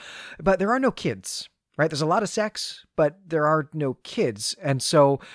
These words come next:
replenishing the population is not something that is happening on this ship. So people need to be young in order to be here for the duration. That in itself is a kind of a bleak worldview, right? Knowing what this mission is gonna be like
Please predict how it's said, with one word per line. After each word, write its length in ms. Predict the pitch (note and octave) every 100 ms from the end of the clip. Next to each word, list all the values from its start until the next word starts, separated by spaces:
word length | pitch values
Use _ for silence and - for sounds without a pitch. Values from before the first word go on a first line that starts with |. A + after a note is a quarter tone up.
| - - -
replenishing 800 | A3 D#3+ F#3+ - F3+ G3 - D3+
the 100 | B2+
population 560 | B2+ B2 A#2 A2+ - A2+
is 120 | G#2+
not 280 | B2 C3 B2
something 300 | C3 G#2+ A2
that 100 | G#2+
is 120 | G#2
happening 420 | B2 A2 A2+ G#2+ -
on 200 | G#2+ G2+
this 160 | G2+
ship. 340 | - - A2 -
So 140 | B2
people 280 | - C#3+ C3
need 220 | A#2 A2
to 80 | A2+
be 120 | G#2
young 440 | G2+ A2 G#2+ G2+ A2
in 140 | A2+
order 160 | G2+ G2+
to 140 | A2
be 180 | F#2 G#2+
here 180 | G2 G#2
for 300 | - G2+ G2+
the 120 | A2+
duration. 580 | G#2+ G#2 A2 - G#2+ G#2 - - - -
That 240 | E3 A#3
in 100 | D#3+
itself 460 | A#2+ - E3 C#3+ -
is 300 | C#3 A#2+ G2+ -
a 120 | A#2 - -
kind 140 | D3 A#2
of 80 |
a 40 | G#2
bleak 600 | F2+ A#2 C3 B2+ - - _ _ _ _ _ _ C#3
worldview, 540 | B2 C#3+ C#3 G2+ G2+
right? 220 | G2+ A#2+ C3+
Knowing 500 | C3+ C#3 C3+ A#2 A#2+
what 140 | A#2
this 180 | A2+ -
mission 240 | A#2+ A#2+
is 120 | G#2+
gonna 160 | A#2+ G#2
be 100 | G#2+
like 320 | G#2+ G#2+ -